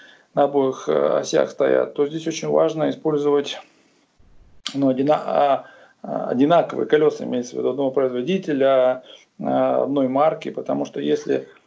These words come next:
а, скажем, поставить, э, колёса, а, задние более мягкие, а, с которого, ну, при прочих равных будет угол увода больше, чем у передних, например, а передние более жёсткие,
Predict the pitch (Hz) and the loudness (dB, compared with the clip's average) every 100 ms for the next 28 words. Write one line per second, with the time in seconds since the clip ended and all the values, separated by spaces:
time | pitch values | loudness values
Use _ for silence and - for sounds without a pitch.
0 | _ - 131 - 139 139 143 147 160 147 | _ -6 -4 -2 -2 0 -2 0 2 2
1 | 131 127 135 135 135 131 131 131 - 151 | 0 -4 -2 2 2 2 0 -2 0 2
2 | 147 139 143 127 - _ _ _ _ _ | 2 2 -2 -2 -6 _ _ _ _ _
3 | - - _ - - - - 143 127 127 | -20 -20 _ -20 -14 -12 -6 0 2 2
4 | - - _ _ - - 127 135 160 143 | -2 -16 _ _ -8 -4 -2 2 2 2
5 | 135 131 151 139 131 147 170 - - 123 | -4 0 0 0 0 0 -2 -2 -4 -4
6 | - - _ _ _ - 139 135 127 127 | -4 -16 _ _ _ -6 -2 -2 -4 -4
7 | 139 139 135 131 131 143 135 135 131 147 | -4 -2 -2 -2 -6 -6 -4 -4 0 0
8 | 131 131 147 131 127 131 131 127 139 135 | 0 -2 0 0 -2 0 0 0 -2 2
9 | 131 131 135 131 139 180 196 - 135 131 | 2 4 2 0 0 0 0 -2 -2 -2
10 | 127 135 139 117 110 123 127 120 117 117 | 0 2 2 0 -6 -8 -4 0 0 2
11 | 143 135 123 120 135 131 131 123 - - | 2 0 0 0 0 2 0 -2 -4 -14